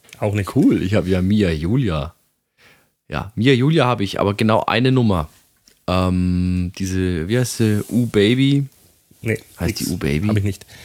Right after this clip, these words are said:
Speaker 2: Oh Baby, genau. Das ist die einzige Mia, Julia Nummer, die ich habe. Ansonsten
Speaker 1: <laughs>
Speaker 2: muss ich sagen, bin ich jetzt auch da
Speaker 1: Komm,
Speaker 2: sehr
Speaker 1: komm,
Speaker 2: schwach
Speaker 1: komm,
Speaker 2: auf der
Speaker 1: komm.
Speaker 2: Brust.
Speaker 1: Was ist denn
Speaker 2: Ich
Speaker 1: mit
Speaker 2: kann mich
Speaker 1: Ingo
Speaker 2: erinnern,
Speaker 1: ohne Flamingo, hä?
Speaker 2: Oh, den hab ich auch.
Speaker 1: Natürlich
Speaker 2: Okay,
Speaker 1: hast du
Speaker 2: geb ich
Speaker 1: den.
Speaker 2: zu.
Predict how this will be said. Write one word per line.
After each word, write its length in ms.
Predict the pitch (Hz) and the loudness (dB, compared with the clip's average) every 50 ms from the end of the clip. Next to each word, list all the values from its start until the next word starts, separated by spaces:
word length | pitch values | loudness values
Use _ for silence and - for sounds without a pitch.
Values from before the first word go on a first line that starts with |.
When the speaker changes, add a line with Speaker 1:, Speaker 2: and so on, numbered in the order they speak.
| - - - - - - - - - _ | -20 -20 -20 -20 -20 -20 -20 -20 -2 _
Speaker 2:
Oh 120 | 131 131 | 2 2
Baby, 440 | 127 123 107 98 95 87 90 80 - - - - | 4 4 4 4 4 4 2 -2 -2 -6 -4 -2
genau. 280 | 95 90 82 69 65 - | 0 0 0 0 -2 -6
Das 80 | - - | -8 -10
ist 120 | - - | -4 -2
die 60 | - | -2
einzige 380 | - - 123 147 135 131 123 120 | 0 2 2 2 2 2 2 2
Mia, 280 | 120 123 139 139 131 | 2 2 2 2 2
Julia 440 | 120 117 110 113 117 127 131 123 110 | 2 0 0 -2 -2 -2 -2 -2 -2
Nummer, 240 | 107 110 107 101 95 | -2 -2 -2 -4 -4
die 80 | 92 92 | -6 -4
ich 80 | 90 | -2
habe. 160 | 95 - - | -2 0 0
Ansonsten 540 | 64 92 139 113 - - - - 139 131 - | 0 0 2 2 2 0 -2 -2 -2 -2 -2
Speaker 1:
<laughs> 40 | - | 0
Speaker 2:
muss 140 | 131 135 135 | 0 0 0
ich 100 | 127 117 | 0 0
sagen, 240 | 127 113 120 127 117 | 0 2 2 2 0
bin 120 | 135 123 | 0 0
ich 80 | 123 120 | 0 0
jetzt 240 | 127 - - - | -2 -2 -2 0
auch 260 | - 104 127 131 - - _ - - - - - - - - _ - _ | 0 0 0 0 -4 -12 _ -20 -20 -20 -20 -20 -20 -20 -20 _ -16 _
da 100 | - 107 | -4 0
Speaker 1:
Komm, 120 | 107 120 127 | 2 2 2
Speaker 2:
sehr 100 | 117 113 | 2 2
Speaker 1:
komm, 40 | 104 | 2
Speaker 2:
schwach 180 | - 117 120 123 | 2 0 0 2
Speaker 1:
komm, 80 | 123 | 0
Speaker 2:
auf 100 | 107 98 | -2 -2
der 120 | 92 95 95 | -2 -4 -4
Speaker 1:
komm. 60 | 101 | -2
Speaker 2:
Brust. 100 | 98 110 | -2 -2
Speaker 1:
Was 80 | 110 131 | 0 -2
ist 160 | 156 - - | -2 -2 0
denn 60 | 143 | 0
Speaker 2:
Ich 40 | 135 | 2
Speaker 1:
mit 80 | 135 143 | 2 2
Speaker 2:
kann 100 | 151 160 | 2 2
mich 120 | 180 180 | 2 4
Speaker 1:
Ingo 180 | 175 196 180 175 | 4 4 4 4
Speaker 2:
erinnern, 160 | 175 175 170 | 4 4 4
Speaker 1:
ohne 160 | 160 160 160 | 2 2 0
Flamingo, 640 | - - 143 135 131 127 120 113 107 110 98 90 87 | 0 0 0 0 2 2 2 2 2 0 -2 -2 -2
hä? 180 | 104 147 196 226 - - _ - - - - - _ _ _ _ _ _ _ _ _ _ _ _ _ - _ | -2 -2 -2 -2 -6 -12 _ -20 -20 -20 -20 -20 _ _ _ _ _ _ _ _ _ _ _ _ _ -8 _
Speaker 2:
Oh, 140 | 107 110 113 | 0 2 2
den 160 | 120 113 107 | 2 2 2
hab 100 | 110 101 | 0 0
ich 140 | 101 95 92 | -2 -4 -4
auch. 220 | 76 78 78 - _ | -6 -8 -8 -10 _
Speaker 1:
Natürlich 560 | - 113 113 107 - 123 117 113 107 104 95 | -4 -4 -4 0 2 2 2 4 2 2 0
Speaker 2:
Okay, 80 | - - | 0 -4
Speaker 1:
hast 240 | 107 98 - - - | -6 -6 -4 -4 -2
du 60 | 104 | 0
Speaker 2:
geb 80 | 104 | 0
ich 120 | 104 92 - | 0 0 0
Speaker 1:
den. 220 | - 202 95 85 | -2 -2 -2 0
Speaker 2:
zu. 120 | - 185 | 0 0